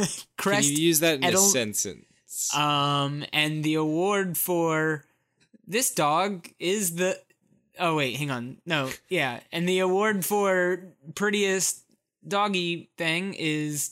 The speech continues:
Speaker 1: Crest Edelmark Investigator. <laughs>
Speaker 2: Crest Edelmark Investigator. So I think it's probably a pug.
Speaker 1: Uh, close. It was a pointer. It's a German pointer, short
Speaker 2: Hey,
Speaker 1: hair.
Speaker 2: that's the right,
Speaker 1: <laughs>
Speaker 2: that's the right letter.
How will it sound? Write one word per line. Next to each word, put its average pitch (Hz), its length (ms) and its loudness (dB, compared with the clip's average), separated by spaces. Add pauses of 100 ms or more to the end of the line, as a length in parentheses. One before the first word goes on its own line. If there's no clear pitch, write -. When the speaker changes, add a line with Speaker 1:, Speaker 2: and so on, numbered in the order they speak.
Speaker 1:
Crest 214 340 -2
Edelmark 214 480 0
Investigator. 165 800 -2 (400)
<laughs> - 400 -20
Speaker 2:
Crest 160 400 -10
Edelmark 120 380 -8
Investigator. 92 680 -6
So - 280 -8
I 127 120 -6
think 156 240 -8
it's 120 180 -2
probably 107 320 -4
a 85 60 -4
pug. 80 380 -10 (240)
Speaker 1:
Uh, 135 480 2 (180)
close. - 680 -2
It 147 160 -6
was 151 140 -4
a 143 60 -4
pointer. 123 460 -4 (560)
It's - 80 -8
a 135 40 -6
German 143 380 -4
pointer, 131 320 -4
short - 240 -6
Speaker 2:
Hey, 170 140 2
Speaker 1:
hair. 117 60 0
Speaker 2:
that's 147 240 -4
the 160 140 -4
right, 127 340 2 (320)
Speaker 1:
<laughs> - 60 -20
Speaker 2:
that's 143 200 -10
the 139 120 -10
right 120 340 -6
letter. 107 580 -8